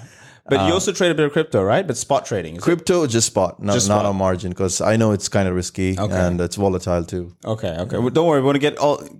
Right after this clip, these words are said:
Speaker 1: go through all the definitions of spot, margin, leverage, and options. Um, before that, what is trading?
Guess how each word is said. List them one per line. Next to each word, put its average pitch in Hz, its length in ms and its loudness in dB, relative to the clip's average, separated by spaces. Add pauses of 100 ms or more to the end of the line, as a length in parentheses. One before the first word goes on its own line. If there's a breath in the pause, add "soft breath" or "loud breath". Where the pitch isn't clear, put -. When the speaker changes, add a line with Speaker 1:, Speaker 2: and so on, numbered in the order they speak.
(180)
Speaker 1:
go 131 160 2
through 127 220 0
all 139 120 2
the 147 80 2
definitions 123 540 0
of 95 100 -4
spot, - 480 0
margin, 110 760 0 (320 soft breath)
leverage, 113 760 2
and 98 320 0
options. 92 500 -6 (280 loud breath)
Um, 120 380 2
before 147 320 0
that, 131 240 2
what 160 280 0
is 165 320 0
trading? 85 540 -8